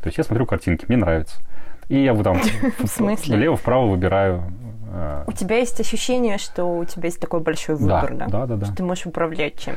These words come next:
Speaker 1: Да, и мне когда девушка сама пишет, э, я там ей отвечаю, и, как правило, у нас, э, очень редко з-, диалог до чего там еще доходит, прям крайне редко. Это прям должно быть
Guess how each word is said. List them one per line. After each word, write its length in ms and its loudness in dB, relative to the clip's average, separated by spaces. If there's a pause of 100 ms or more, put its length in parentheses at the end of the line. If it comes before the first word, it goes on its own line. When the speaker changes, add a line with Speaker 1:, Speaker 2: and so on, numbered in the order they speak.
Speaker 1:
Да, 160 4
и 40 6
мне 120 4
когда 160 4
девушка 240 2
сама 240 2
пишет, 420 0
э, 300 4
я 100 6
там 160 0
ей 140 4
отвечаю, 360 2
и, 40 2
как 120 -2
правило, 220 2
у 100 4
нас, 480 0
э, 280 4
очень 260 2
редко 220 0
з-, 200 0
диалог 400 2
до 80 2
чего 220 0
там 200 2
еще 140 -2
доходит, 320 0
прям 140 2
крайне 380 2
редко. 180 -2
Это 80 -2
прям 220 2
должно 200 2
быть 140 2